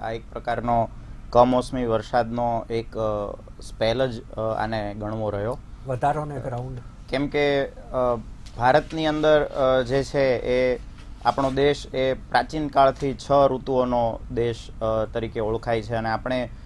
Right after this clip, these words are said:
Speaker 1: જોઈએ છીએ કે દર ચાર મહિને જ, અ, આપણે ત્યાં, અ, જે છે તે, અ, મોસમ બદલાય છે અથવા ઋતુ બદલાય છે. તો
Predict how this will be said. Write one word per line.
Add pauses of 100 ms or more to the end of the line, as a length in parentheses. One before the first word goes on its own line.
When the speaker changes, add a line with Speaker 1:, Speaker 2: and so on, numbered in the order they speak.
(220)
Speaker 1:
જોઈએ
છીએ
કે (300)
દર
ચાર
મહિને
જ,
અ,
આપણે
ત્યાં, (320)
અ,
જે
છે
તે,
અ, (460)
મોસમ
બદલાય
છે
અથવા
ઋતુ
બદલાય
છે.
તો